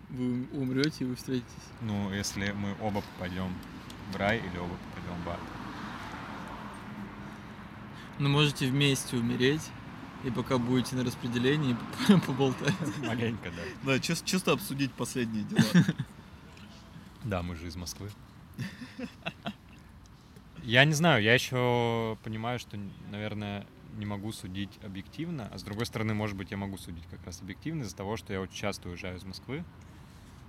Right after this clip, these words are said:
Speaker 2: и я вижу, что, э, что происходит в ста километрах от Москвы, хотя, казалось бы, вот он, центр, империи, центр нашего государства, а в ста километрах — это абсолютно,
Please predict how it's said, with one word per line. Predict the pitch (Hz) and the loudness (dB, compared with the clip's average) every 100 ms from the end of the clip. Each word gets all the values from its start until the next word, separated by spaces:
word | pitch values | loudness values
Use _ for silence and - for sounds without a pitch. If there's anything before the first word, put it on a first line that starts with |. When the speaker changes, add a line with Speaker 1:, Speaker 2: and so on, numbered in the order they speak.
| - - | -18 -10
Speaker 2:
и | 104 104 101 98 - - - - - - - - - | -2 0 2 0 -2 -12 -20 -18 -18 -18 -18 -16 -4
я | 113 104 | 2 6
вижу, | 120 127 | 6 4
что, | 117 - 101 98 95 92 92 - - | -2 -2 0 2 2 0 -6 -12 -16
э, | 95 92 92 92 - - - - | -12 -10 -10 -10 -14 -16 -14 -8
что | - | -6
происходит | 90 98 - - 113 104 - - - - - - | -4 -6 -6 -4 -4 -4 -10 -16 -16 -16 -14 -14
в | |
ста | - 98 | -6 -4
километрах | - 95 90 87 - - | -4 -10 -10 -12 -12 -16
от | - | -14
Москвы, | 92 - 110 139 - - - - - - - - - - - - | -12 -10 -8 -8 -12 -16 -16 -18 -18 -18 -18 -18 -16 -16 -16 -12
хотя, | - 101 | -10 -8
казалось | 92 98 92 87 85 | -6 -2 -2 -2 -6
бы, | 87 | -10
вот | 87 85 | -10 -10
он, | 92 | -10
центр, | - 90 82 - - - | -10 -10 -10 -14 -14 -12
империи, | 95 - 98 123 117 - - - - - - - | -10 -2 -2 -2 -6 -12 -16 -16 -16 -16 -16 -10
центр | - 92 95 - | -8 -6 -6 -10
нашего | 87 - - | -12 -12 -12
государства, | - - 90 120 - 101 92 | -12 -8 -6 -6 -6 -6 -4
а | 95 | -4
в | - | -4
ста | 101 | -4
километрах — | 98 95 90 104 - 123 - - | -2 -2 -2 -2 -4 -8 -8 -8
это | 85 92 | -8 -8
абсолютно, | 92 - 92 - | -8 -6 -6 -6